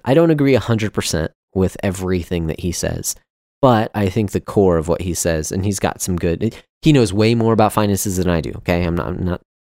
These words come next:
trying to say that I'm better than him, but but, um, you know, he can be a stickler in some areas where I'm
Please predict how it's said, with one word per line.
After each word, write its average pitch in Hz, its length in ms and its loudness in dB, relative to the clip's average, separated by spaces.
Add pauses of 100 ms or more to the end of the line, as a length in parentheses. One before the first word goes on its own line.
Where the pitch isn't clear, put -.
(140)
trying 95 180 2
to 87 80 0
say 90 200 0
that 82 100 -2
I'm 80 180 -2 (100)
better 87 460 -2
than 85 140 -4
him, 80 180 -6
but 90 220 -4 (400)
but, 107 400 2
um, 82 360 -4 (160)
you 104 140 2
know, 80 160 0
he 131 180 0
can 120 180 0
be 110 140 4
a 98 40 4
stickler 107 480 2
in 92 100 0
some 95 200 0
areas 82 480 -2
where 78 400 -2
I'm 76 320 -6